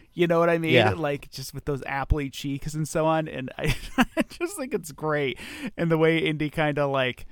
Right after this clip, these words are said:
Speaker 1: you know, is grabbing his shirt and kinda bossing him around and telling him what to do. Um,
Speaker 2: It's just snakes,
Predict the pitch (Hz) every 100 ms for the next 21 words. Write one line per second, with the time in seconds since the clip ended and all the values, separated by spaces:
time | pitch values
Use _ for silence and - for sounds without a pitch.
0 | - - 151 139 135 135 151 151 143 147
1 | 143 - 180 151 147 - - 160 139 139
2 | 139 143 165 151 139 135 135 143 135 151
3 | 143 143 139 135 147 131 131 131 143 -
4 | 143 120 110 117 117 - - - - -
5 | - 143 - - - 139 190 - - -
6 | 120 147 - - - -